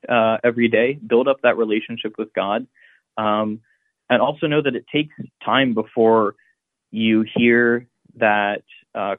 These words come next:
call of God, and also be willing to, to jump in a little bit. Um, you know, we never have that hundred percent certainty that maybe we want in discerning a vocation, but if things are pointing in the right direction, you know, go,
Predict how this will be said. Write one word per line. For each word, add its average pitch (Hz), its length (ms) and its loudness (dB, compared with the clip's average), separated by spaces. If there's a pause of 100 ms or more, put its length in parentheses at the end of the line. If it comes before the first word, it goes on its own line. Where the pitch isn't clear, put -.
call 113 260 2
of 117 140 -4
God, 120 440 0 (640)
and 117 440 -4 (540)
also 156 260 -8
be 156 120 -4
willing 151 460 -4 (160)
to, 123 380 -4 (120)
to 123 80 -6
jump 120 360 0
in 117 340 0 (380)
a 113 80 0
little 110 260 2
bit. 104 280 0 (120)
Um, 98 380 -6 (120)
you 117 140 -6
know, 107 100 -2
we 110 80 0
never 113 240 0
have 110 220 -2
that - 140 -4
hundred 117 280 -4
percent 117 400 -4
certainty 127 420 -2
that 107 140 -4
maybe 113 220 0
we 110 140 0
want 110 260 -2 (140)
in 101 80 -12
discerning 104 420 -4
a 98 40 -2
vocation, 98 640 -4
but 101 160 2 (320)
if - 200 -6
things 156 220 0
are 120 80 4
pointing 139 280 0
in 120 60 2
the 107 60 2
right 117 180 2
direction, 104 560 -6 (360)
you 113 100 -12
know, 104 260 -6 (380)
go, 131 240 2